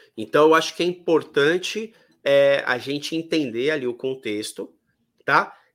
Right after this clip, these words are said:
E levar qualidade. Vou falar isso quantas vezes for possível. Leve e tente trazer o máximo de qualidade, é, porque esse momento ele é muito importante.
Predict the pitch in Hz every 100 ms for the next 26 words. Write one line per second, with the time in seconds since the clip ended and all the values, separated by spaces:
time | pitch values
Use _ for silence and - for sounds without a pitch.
0 | _ 160 170 214 147 127 160 247 - -
1 | 220 - 151 107 98 98 _ _ 143 196
2 | 185 170 160 117 180 - 196 196 - 156
3 | 202 196 196 202 311 - - 110 101 101
4 | _ _ _ _ 104 113 156 240 226 240
5 | 247 - _ _ _ - 135 151 - 170
6 | 233 - - 214 208 - _ _ _ _
7 | _ _ - 180 156 127 202 214 160 202
8 | 247 233 220 - 208 175 131 127 147 156
9 | 196 - _ _ _ _ _ 135 139 139
10 | 175 170 - 190 190 - _ _ 160 -
11 | 202 175 160 196 202 196 151 127 151 180
12 | 160 127 110 - 92 95 - -